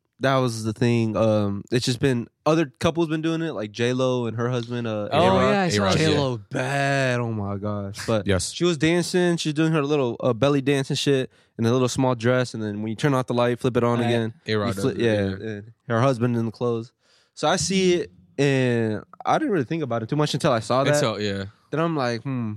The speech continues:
Speaker 2: That Waka Flocka said that?
Speaker 1: Yeah,
Speaker 2: And
Speaker 1: Waka
Speaker 2: they're
Speaker 1: Flocka.
Speaker 2: they're,
Speaker 3: No,
Speaker 2: they're
Speaker 3: someone else said it too. An-,
Speaker 1: Yeah,
Speaker 3: an-,
Speaker 1: mo-, a lot
Speaker 3: another
Speaker 1: of
Speaker 3: s-,
Speaker 1: rappers.
Speaker 3: a lot of
Speaker 1: Lot,
Speaker 3: rappers
Speaker 1: lot
Speaker 3: said
Speaker 1: of
Speaker 3: it, yeah.
Speaker 1: people.
Speaker 2: And they're hating on
Speaker 3: They're
Speaker 2: them
Speaker 3: hating
Speaker 2: for
Speaker 3: on it
Speaker 2: saying
Speaker 3: because
Speaker 2: them?
Speaker 3: it's like, bro,
Speaker 1: Yeah.
Speaker 3: like, you're kinda taking,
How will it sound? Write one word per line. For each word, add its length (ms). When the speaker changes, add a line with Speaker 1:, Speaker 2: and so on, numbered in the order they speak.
Speaker 2:
That 100
Waka 220
Flocka 340
said 160
that? 200
Speaker 1:
Yeah, 160
Speaker 2:
And 100
Speaker 1:
Waka 140
Speaker 2:
they're 80
Speaker 1:
Flocka. 220
Speaker 2:
they're, 100
Speaker 3:
No, 120
Speaker 2:
they're 80
Speaker 3:
someone 240
else 180
said 140
it 100
too. 340
An-, 120
Speaker 1:
Yeah, 100
Speaker 3:
an-, 140
Speaker 1:
mo-, 140
a 60
lot 80
Speaker 3:
another 200
Speaker 1:
of 60
Speaker 3:
s-, 80
Speaker 1:
rappers. 240
Speaker 3:
a 20
lot 60
of 40
Speaker 1:
Lot, 80
Speaker 3:
rappers 200
Speaker 1:
lot 80
Speaker 3:
said 100
Speaker 1:
of 60
Speaker 3:
it, 20
yeah. 60
Speaker 1:
people. 220
Speaker 2:
And 120
they're 100
hating 340
on 140
Speaker 3:
They're 80
Speaker 2:
them 220
Speaker 3:
hating 140
Speaker 2:
for 60
Speaker 3:
on 20
it 80
Speaker 2:
saying 200
Speaker 3:
because 180
Speaker 2:
them? 60
Speaker 3:
it's 120
like, 240
bro, 220
Speaker 1:
Yeah. 40
Speaker 3:
like, 260
you're 100
kinda 240
taking, 360